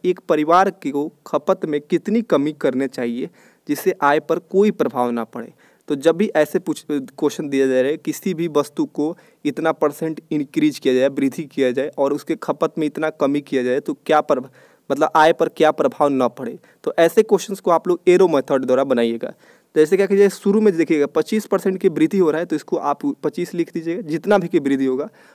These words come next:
और इसके बट्टा में क्या कीजिएगा, सौ में जोड़ के लिखिएगा, जितना ऊपर वृद्धि हुआ होगा। तो सौ में पच्चीस का वृद्धि यहाँ पर हुआ तो एक सौ पच्चीस, और परसेंट में बदलने के लिए सौ परसेंट से मल्टीप्लाई कर दीजिए,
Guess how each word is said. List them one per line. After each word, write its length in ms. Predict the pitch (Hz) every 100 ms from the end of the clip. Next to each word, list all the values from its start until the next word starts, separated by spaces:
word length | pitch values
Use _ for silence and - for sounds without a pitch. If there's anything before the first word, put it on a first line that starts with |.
| _
और 160 | 143 147
इसके 240 | 165 - 190
बट्टा 380 | 143 147 - 190
में 140 | 196
क्या 160 | 190 185
कीजिएगा, 400 | - 165 185 208
सौ 360 | - - 190 196
में 120 | 190
जोड़ 220 | 143 160
के 120 | -
लिखिएगा, 280 | 139 120 123
जितना 240 | 123 131 185
ऊपर 280 | 170 - 175
वृद्धि 300 | 143 139 143
हुआ 200 | 131 117
होगा। 260 | 117 117 - _ _ _ _ -
तो 60 |
सौ 240 | 131 165 170
में 180 | 175 180 -
पच्चीस 260 | 156 196
का 100 | 190
वृद्धि 200 | 175 165
यहाँ 200 | 180 175
पर 100 | 165
हुआ 140 | 165 170
तो 100 | 170 -
एक 120 | 143
सौ 120 | -
पच्चीस, 420 | - 127 123 120
और 100 | - 151
परसेंट 400 | 151 143 175 170
में 80 |
बदलने 280 | 165 165 165
के 120 | 165
लिए 120 | 160 208
सौ 260 | - 135 131
परसेंट 360 | 139 - 139
से 100 | -
मल्टीप्लाई 480 | 170 131 127 131 131
कर 160 | 123 127
दीजिए, 280 | 131 135